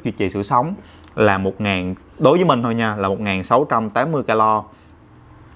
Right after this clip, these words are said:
Và cái tiếp theo là cái, à, lượng calo cần ăn trong một ngày á, là hai ngàn bảy.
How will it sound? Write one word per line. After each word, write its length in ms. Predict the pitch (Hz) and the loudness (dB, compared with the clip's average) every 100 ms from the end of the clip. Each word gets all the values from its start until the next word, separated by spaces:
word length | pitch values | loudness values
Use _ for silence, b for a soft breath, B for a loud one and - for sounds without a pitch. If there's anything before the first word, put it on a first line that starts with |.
| B B B - | B B B -4
Và 200 | - 226 107 | 2 2 4
cái 100 | 143 | 2
tiếp 200 | 160 185 185 | 4 2 4
theo 200 | 131 120 | 4 4
là 120 | 107 | 2
cái, 300 | - 139 156 | 2 2 4
à, 240 | 131 113 | 4 2
lượng 340 | 107 95 98 107 | 2 0 -2 -2
calo 360 | 127 120 117 | 2 4 4
cần 320 | 113 123 107 101 | 2 -2 -2 -2
ăn 240 | 113 117 | -4 -2
trong 160 | 117 113 | -2 -2
một 180 | 92 | -2
ngày 300 | 110 95 95 | -2 -2 0
á, 140 | 107 120 | -2 -4
là 140 | 117 98 | -6 -2
hai 200 | 113 110 | 0 0
ngàn 200 | 95 92 | -2 -6
bảy. 320 | 87 113 | -2 -2